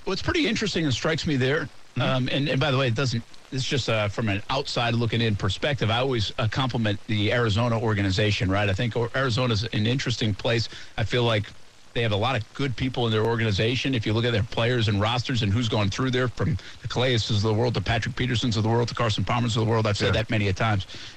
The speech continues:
Speaker 1: And, um, but I also think they gave Bruce Arians his shot, right?
Speaker 2: Yeah.
Speaker 1: And Bruce Arians is, well, I mean, I think he could be considered, like, the best champion for diversity on a staff
Speaker 2: Sure.
Speaker 1: in the N F L.
Speaker 2: Yes.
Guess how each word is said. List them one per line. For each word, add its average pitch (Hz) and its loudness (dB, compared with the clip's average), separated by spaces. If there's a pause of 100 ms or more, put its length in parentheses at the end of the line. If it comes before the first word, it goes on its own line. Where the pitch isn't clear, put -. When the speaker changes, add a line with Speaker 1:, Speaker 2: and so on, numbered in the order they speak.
Speaker 1:
And, 113 2
um, 104 2 (960)
but - 0
I 120 2
also 147 0
think 110 -2 (800)
they 151 -2
gave 160 0
Bruce 123 0
Arians 139 2
his 101 0
shot, 113 -2
right? 113 0 (280)
Speaker 2:
Yeah. 101 0
Speaker 1:
And 135 0
Bruce 139 0
Arians 151 0
is, 117 0 (1700)
well, 117 0 (220)
I 135 -2
mean, 131 0
I 117 2
think 143 -2
he 143 -2
could 123 -2
be 120 0
considered, 131 0
like, 113 0
the 110 -2
best 120 -2
champion 143 0
for 113 -2
diversity 113 0
on 104 2
a 98 0
staff 143 -4
Speaker 2:
Sure. 175 0
Speaker 1:
in 151 0
the 123 0
N 110 2
F 98 0
L. - -4 (120)
Speaker 2:
Yes. 104 -2